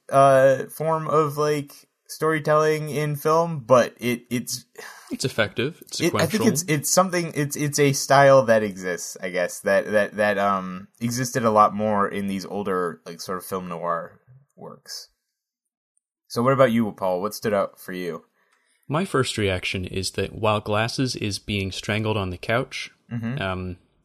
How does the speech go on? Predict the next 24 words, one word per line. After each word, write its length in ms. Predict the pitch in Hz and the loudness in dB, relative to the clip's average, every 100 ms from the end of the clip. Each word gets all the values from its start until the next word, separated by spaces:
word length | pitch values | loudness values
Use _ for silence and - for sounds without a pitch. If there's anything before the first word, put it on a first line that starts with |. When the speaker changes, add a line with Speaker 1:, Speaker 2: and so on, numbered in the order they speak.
| - _ - | -20 _ -2
Speaker 2:
Darling 360 | 104 107 110 | 0 2 0
has 160 | 113 98 | -2 -2
the 120 | 98 | 0
ability 720 | 95 101 104 113 120 123 123 _ _ _ | 2 2 2 2 0 -4 -6 _ _ _
to 560 | - 104 98 92 90 87 _ _ _ _ _ _ _ _ _ _ 143 120 | -4 -2 0 -2 -4 -8 _ _ _ _ _ _ _ _ _ _ -16 -4
do 180 | 107 104 | -2 0
anything 400 | 104 127 160 156 | 0 0 0 -2
about 300 | 143 156 170 | 0 0 0
it 160 | - - | -6 -6
herself, 680 | 95 - 143 165 - _ _ | -6 0 2 0 -4 _ _
but 120 | 107 | -4
she 140 | - - | -4 -2
chooses 400 | - 135 127 117 | 2 2 2 0
not 200 | 104 - | 0 -2
to 120 | 110 | -4
and 100 | 104 | -2
instead 420 | 101 - 117 101 95 | -2 -2 0 -2 0
gives 460 | 104 98 92 - - _ _ _ _ _ | 0 0 -4 -8 -12 _ _ _ _ _
Glasses 460 | - 107 107 104 - | 0 0 0 -4 -6
the 100 | 98 | -4
scissors 560 | - 104 98 95 90 - _ _ _ | -2 -2 -2 -4 -4 -12 _ _ _
with 100 | 117 | 2
Speaker 1:
Yeah. 100 | 131 101 | 4 2
Speaker 2:
which 280 | - - | 0 -6